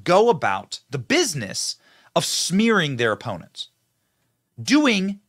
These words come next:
exactly what they accuse their opponents of doing, merchandising those crimes through the press, and then wrapping it up in something called the wrap-up smear. Now, when they called Donald Trump an insurrectionist,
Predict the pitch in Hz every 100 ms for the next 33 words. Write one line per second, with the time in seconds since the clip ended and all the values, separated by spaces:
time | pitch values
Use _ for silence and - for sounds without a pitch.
0 | - 180 135 110 - 247 302 - 147 104
1 | - _ _ _ _ _ _ - 175 156
2 | 214 247 254 196 185 190 - 185 196 202
3 | 135 101 120 _ _ _ _ - 139 202
4 | 330 - 247 160 120 104 117 170 _ _
5 | - 139 170 - 156 113 123 156 - 151
6 | 220 240 - - 104 - - _ _ _
7 | _ _ _ _ 190 196 175 165 175 180
8 | _ _ - 98 170 202 233 202 233 -
9 | - _ _ _ _ _ - 135 196 202
10 | 247 - 139 127 127 _ _ - 113 113
11 | 104 - - - 85 - 190 214 - -
12 | - 185 208 208 - 240 320 247 220 233
13 | 208 185 156 151 151 - 160 135 - 104
14 | - -